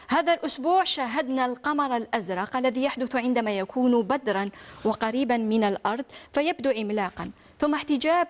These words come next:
كوكب زحل خلف القمر، وترقبناه ليلا رفقة الجمعيات والنوادي الفلكية،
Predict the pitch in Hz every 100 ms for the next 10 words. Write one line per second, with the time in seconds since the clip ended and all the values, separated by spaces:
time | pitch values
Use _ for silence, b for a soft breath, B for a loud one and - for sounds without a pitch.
0 | - 311 339 320 240 220 262 - 220 -
1 | 285 285 285 269 - 208 185 - B B
2 | 233 226 233 226 226 202 226 202 214 214
3 | 277 247 202 202 B B 247 320 294 262
4 | 233 220 190 208 240 262 220 180 175 180
5 | 247 247 220 - 214 175 - 196 123